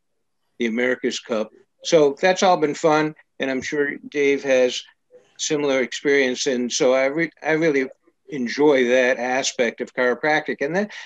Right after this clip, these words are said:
that's one of the fun things about chiropractic. You never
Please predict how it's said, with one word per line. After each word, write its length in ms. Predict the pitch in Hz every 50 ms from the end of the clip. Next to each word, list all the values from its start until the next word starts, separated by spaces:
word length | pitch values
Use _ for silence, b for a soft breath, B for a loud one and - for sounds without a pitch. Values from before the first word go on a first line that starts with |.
| B B
that's 200 | 170 165 160 -
one 100 | 185 175
of 60 | 165
the 100 | 147 131
fun 240 | - - 151 143 139
things 240 | 139 156 156 147 127
about 280 | 120 123 113 104 -
chiropractic. 600 | - 120 110 107 - - 113 110 107 - 123 -
You 80 | - 143
never 320 | 143 147 147 151 156 -